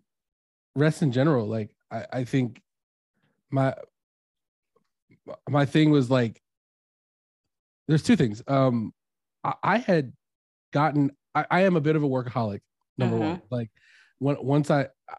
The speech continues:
Speaker 1: because I have A D H D, I'm, I'm an adult that has been diagnosed with A D H D. Um, and I, I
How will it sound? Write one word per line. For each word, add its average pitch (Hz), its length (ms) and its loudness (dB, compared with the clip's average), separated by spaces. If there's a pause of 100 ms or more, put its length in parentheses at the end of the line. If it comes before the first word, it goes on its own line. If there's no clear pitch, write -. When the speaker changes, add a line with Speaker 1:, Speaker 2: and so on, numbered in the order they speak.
Speaker 1:
because 147 380 2
I 147 100 4
have 127 400 2
A 123 140 0
D 123 100 0
H 110 160 -4
D, 110 320 -6
I'm, 120 260 -10
I'm 117 180 -8
an 117 80 -8
adult 131 400 0
that 120 100 -4
has 113 120 -6
been 110 160 -10
diagnosed 123 520 -2
with 117 120 -10
A 127 80 0
D 117 140 0
H 113 140 -6
D. 113 340 -4 (640)
Um, 110 560 -4 (520)
and 123 480 -2 (140)
I, 120 200 -6 (100)
I 127 180 -4